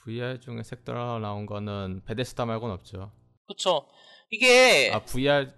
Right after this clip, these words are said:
Speaker 1: 아, 소니 쪽 얘기하시는 건가요, 지금?
Speaker 2: 아, 네, 소니 쪽이요.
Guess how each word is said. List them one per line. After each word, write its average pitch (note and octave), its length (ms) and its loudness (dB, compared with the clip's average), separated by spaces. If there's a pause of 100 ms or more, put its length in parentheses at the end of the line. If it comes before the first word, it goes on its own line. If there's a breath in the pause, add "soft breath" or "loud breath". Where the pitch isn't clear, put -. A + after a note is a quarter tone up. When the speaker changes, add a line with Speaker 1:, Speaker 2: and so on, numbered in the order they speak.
(100)
Speaker 1:
아, A2 220 0
소니 E3+ 300 -4
쪽 C#3 220 -6
얘기하시는 F#2+ 460 -6
건가요, F2+ 360 -10
지금? G2+ 280 -14
Speaker 2:
아, G2 60 -2 (100)
네, E3 160 0
소니 B3+ 300 -8
쪽이요. D3 320 -14